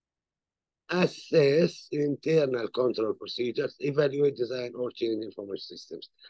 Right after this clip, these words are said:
إذا هو بيحكي عن عملية وين؟ في النهاية لما بحكي أصلًا مفهوم السيستم دياجرام هذا مرتبط في وين؟ أيوه، في الانفورميشن سيستمز. وبالتالي،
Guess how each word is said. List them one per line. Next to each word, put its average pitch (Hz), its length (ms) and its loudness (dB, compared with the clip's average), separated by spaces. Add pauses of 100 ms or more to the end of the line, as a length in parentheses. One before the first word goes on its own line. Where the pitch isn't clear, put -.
(120)
إذا 175 220 6
هو 185 120 12
بيحكي 160 400 4
عن 143 260 -2
عملية 147 440 0
وين؟ 127 260 2 (460)
في 175 80 2
النهاية 160 400 6
لما 147 220 2
بحكي 151 400 -4 (500)
أصلًا 165 420 2
مفهوم 160 340 2
السيستم 160 440 -2
دياجرام 131 500 2 (380)
هذا 123 120 2
مرتبط 170 440 4
في 160 80 0
وين؟ 147 360 4 (560)
أيوه، 139 320 4
في - 120 -6
الانفورميشن 147 480 -2
سيستمز. - 640 -6 (420)
وبالتالي، 156 1000 4